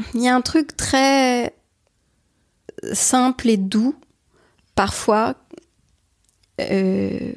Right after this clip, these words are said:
mon public est plutôt, comme moi, assez réservé, je pense. Et parfois, bah, ça m'arrive qu'on me reconnaisse dans la rue. Et bon, il y a plusieurs, euh, phrases types,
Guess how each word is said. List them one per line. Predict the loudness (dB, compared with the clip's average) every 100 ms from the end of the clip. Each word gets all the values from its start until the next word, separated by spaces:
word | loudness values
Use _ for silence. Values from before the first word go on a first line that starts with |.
| -10
mon | -2 0
public | 2 2 4 2
est | 0
plutôt, | -2 -8 -2 2 2
comme | 0 0 2
moi, | 2 4 2 2
assez | 0 0 0
réservé, | 0 0 0 0 0 2 0
je | -4
pense. | -4 -2 -2 -4 -6 -6 -8 -12 _ _ _ _ -20 _ _ _ _ _ _ _ _ _
Et | -2
parfois, | 0 -2 -2 -2 0 2 0 -4 -10 _ _ _ _ _ _ _ -20 -20 _ -6
bah, | -2 -2
ça | -2
m'arrive | -2 -2 -2 -2 -2
qu'on | -2
me | 0
reconnaisse | -2 0 0 0 0 -4 -6 -6 0
dans | 4
la | 4
rue. | 2 0 -6 _ _ _ _ _ _ _ _ _ _ _ _ _ _ _ _ _ _ -20 -12
Et | -10 -10
bon, | -4 2 4
il | 4
y | 2
a |
plusieurs, | 2 0 2 2 2
euh, | 2 2 2
phrases | -2 -2 0 0 -2
types, | 0 0 -2 -6